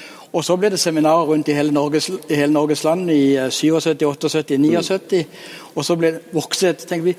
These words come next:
kanskje vi skulle gjøre noe på sommeren også, og samle hele kristenfolk, ikke bare lederne, men for hele landet. Og så fikk vi jo altså åtti i Kristiansand, som var det første stevnet. Og så tok det ene det andre. Jeg husker at, eh,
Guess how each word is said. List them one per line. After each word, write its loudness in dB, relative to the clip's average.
kanskje -6
vi -8
skulle 0
gjøre 2
noe -4
på 0
sommeren 0
også, 0
og -2
samle 0
hele 2
kristenfolk, -2
ikke 0
bare 2
lederne, 0
men 0
for -2
hele 0
landet. 0
Og -2
så -2
fikk -6
vi 4
jo 2
altså -4
åtti -2
i -18
Kristiansand, -2
som 0
var -2
det -10
første -4
stevnet. 0
Og -2
så -2
tok 0
det 2
ene 0
det 2
andre. 0
Jeg 0
husker 2
at, -4
eh, 2